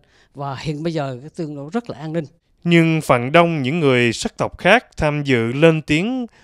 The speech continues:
Speaker 2: ủng hộ và đồng tình với nhóm Holistic Health mở tiệm bán cần sa giải trí trên đường Dorchester vì lý do giúp đỡ cho sức khỏe cần thiết.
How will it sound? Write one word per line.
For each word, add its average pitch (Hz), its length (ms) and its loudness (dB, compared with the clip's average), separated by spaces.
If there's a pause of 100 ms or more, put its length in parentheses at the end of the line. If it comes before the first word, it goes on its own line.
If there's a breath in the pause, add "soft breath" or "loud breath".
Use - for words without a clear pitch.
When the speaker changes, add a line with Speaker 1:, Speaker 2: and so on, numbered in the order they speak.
Speaker 2:
ủng 147 220 -2
hộ 123 320 2
và 123 160 0
đồng 120 240 -2
tình 117 400 -2
với 123 220 -2
nhóm 185 280 0
Holistic 135 560 -4
Health 143 340 2 (200)
mở 127 240 4
tiệm 127 260 0
bán 160 180 0
cần 117 280 -6
sa 147 280 -2
giải 120 220 -2
trí 180 280 -2
trên 156 200 -4
đường 120 200 -2
Dorchester 113 640 0 (360 loud breath)
vì 123 180 2
lý 170 200 0
do 147 240 6
giúp 160 240 -2
đỡ 117 320 2
cho 139 200 2
sức - 180 -6
khỏe 113 220 -4
cần 113 240 -8
thiết. 185 300 0